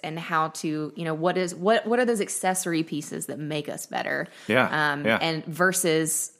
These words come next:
Speaker 1: also we wanna have different levels of adaption even within the train classes. And so how do we build programming that's both complementary to what we're already doing over here, but will also have its own progressive
Speaker 2: Mm-hmm.
Speaker 1: timeline?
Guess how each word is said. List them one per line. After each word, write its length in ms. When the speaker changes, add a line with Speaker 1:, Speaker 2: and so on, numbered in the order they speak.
Speaker 1:
also 320
we 160
wanna 220
have 320
different 260
levels 300
of 100
adaption 720
even 240
within 320
the 80
train 320
classes. 520
And 100
so 180
how 160
do 80
we 100
build 240
programming 500
that's 160
both 220
complementary 580
to 60
what 160
we're 80
already 200
doing 340
over 200
here, 240
but 160
will 60
also 400
have 160
its 220
own 240
progressive 640
Speaker 2:
Mm-hmm. 320
Speaker 1:
timeline? 340